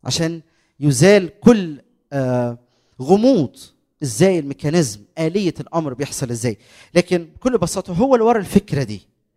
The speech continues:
هو اللي ورا إنك تيجي تحضر وتسمع كلمة الله. كنت في وقت ممكن تكون متكاسل،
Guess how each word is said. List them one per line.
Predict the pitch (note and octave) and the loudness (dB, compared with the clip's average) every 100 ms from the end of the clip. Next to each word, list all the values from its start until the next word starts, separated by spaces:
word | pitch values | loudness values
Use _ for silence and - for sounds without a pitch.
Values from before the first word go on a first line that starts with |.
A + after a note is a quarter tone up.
| - | 2
هو | C4 | 4
اللي | C#4+ | 6
ورا | C4 B3+ | 4 4
إنك | A3+ | -4
تيجي | - - B3 - G2+ _ _ _ _ _ _ - | -6 -6 -6 -6 -16 _ _ _ _ _ _ -8
تحضر | D#3+ B2+ B2+ - _ _ _ - | -8 -4 -6 -6 _ _ _ 2
وتسمع | A3 - D#3+ D3 C#3 _ _ | 4 4 -2 -8 -10 _ _
كلمة | - D3+ C3 | -6 -6 -6
الله. | C3 A2+ - - - - | -8 -10 -12 -20 -10 -2
كنت | A3+ G3 | 0 0
في | - | 2
وقت | A3 - | 0 0
ممكن | G3+ - | -14 -12
تكون | - A3+ | -10 -8
متكاسل، | G#3 G3+ - C#4+ A#3+ - A2 | -6 -8 -6 -4 -4 -4 -8